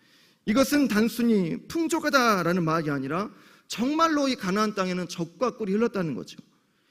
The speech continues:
이 양들이 얼마나 이 잘 먹었으면 엉덩이에 이 지방이 너무 무거워서 양들이 수레를 끌고 다녔습니다. 그 조그만 수레에다가 이 엉덩이 지방 덩어리를 끌고 다닐 정도로.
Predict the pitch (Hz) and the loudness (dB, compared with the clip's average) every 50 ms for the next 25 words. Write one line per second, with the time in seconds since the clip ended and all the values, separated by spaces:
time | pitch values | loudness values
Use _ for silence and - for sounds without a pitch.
0 | _ _ _ _ _ _ - 202 254 285 277 254 220 202 214 247 262 240 294 269 | _ _ _ _ _ _ 2 4 6 8 8 8 8 6 6 4 4 4 4 6
1 | 269 262 226 190 202 247 285 302 311 294 277 247 214 185 160 160 175 190 175 - | 6 6 8 8 8 8 8 8 6 6 6 6 6 4 2 2 0 -2 -4 -4
2 | - 185 214 220 196 165 147 170 180 - - 180 165 175 180 165 151 139 131 120 | -4 -2 -2 0 0 -2 -2 -4 -6 -8 -8 -8 -6 -6 -4 -4 -4 -6 -8 -10
3 | - - _ - - _ _ _ - 190 233 269 285 269 285 269 262 247 233 214 | -12 -16 _ -20 -20 _ _ _ 2 4 4 4 2 2 0 2 2 2 2 0
4 | 220 208 - - 185 220 226 226 220 220 196 180 160 147 135 - - - - - | -2 -2 -2 -2 -2 -2 -2 0 0 -2 -2 -2 -4 -6 -6 -8 -12 -18 -18 -18
5 | 160 156 151 180 202 247 302 285 226 170 170 180 226 202 185 160 - - 202 185 | -6 0 4 6 6 6 6 6 4 4 4 6 6 6 4 2 0 -4 -4 -4
6 | 147 107 90 - - _ _ _ _ _ _ _ _ _ _ _ _ - 180 190 | -4 -4 -6 -10 -16 _ _ _ _ _ _ _ _ _ _ _ _ 2 6 6
7 | 220 254 226 277 262 277 262 240 208 185 170 156 143 127 120 - - - - _ | 6 6 6 4 4 4 4 4 4 2 2 0 -2 -4 -8 -10 -14 -18 -20 _
8 | _ - - - - 311 339 349 311 320 254 196 156 135 139 220 269 254 262 170 | _ -18 -14 -10 -4 0 0 2 4 4 4 4 4 2 -2 -6 -6 -4 -2 -2
9 | 151 139 139 131 - - 208 - - 131 - - - 247 - - 247 247 233 294 | -2 -4 -4 -6 -10 -12 -16 -16 -18 -18 -18 -12 -10 -8 -6 -6 -6 -4 -2 0
10 | 285 262 247 226 208 - 285 254 254 214 226 208 185 214 233 262 - - - - | 2 2 2 0 -2 -4 -6 -6 -4 -4 -4 -2 -2 -2 -2 -2 -4 -8 -16 -20
11 | - _ - - 202 196 180 208 240 233 233 214 214 208 - - 175 233 233 233 | -20 _ -2 2 4 4 6 4 2 2 2 2 0 0 -2 0 2 2 2 2
12 | 226 214 226 214 202 196 185 185 180 - - 254 269 220 247 202 160 147 160 160 | 2 2 0 0 2 2 2 2 2 2 -2 -4 -4 -2 -2 0 0 0 -2 -2
13 | - 147 127 113 92 90 - | -2 -4 -6 -6 -6 -8 -12